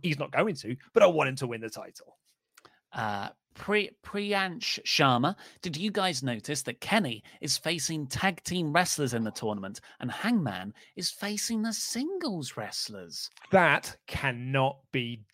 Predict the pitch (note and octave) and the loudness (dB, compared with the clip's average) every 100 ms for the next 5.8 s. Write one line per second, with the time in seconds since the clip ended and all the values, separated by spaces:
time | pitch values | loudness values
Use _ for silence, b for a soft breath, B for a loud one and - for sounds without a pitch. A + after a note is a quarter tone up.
0 | - B2+ C3+ C3+ A#2 - - - G2+ - | -2 -2 -2 -4 -6 -6 -12 -14 -18 -18
1 | _ - E3 E3 - - - - C4+ - | _ -2 2 4 2 -4 -4 0 2 0
2 | - C4 - C3 G#2+ G#2 G#2 G2 A2+ A2+ | 0 2 4 2 0 -6 -10 -10 -10 -10
3 | A2+ C3 - C4+ - - - D3+ B3 A#3+ | -6 -4 2 0 0 -10 -4 -4 -2 0
4 | E4+ G4+ - D#3+ D3 - F#3 C#4 - - | 2 2 4 2 2 2 2 0 -2 -6
5 | - D#4+ - - - - B3 | 2 4 6 2 -8 -2 4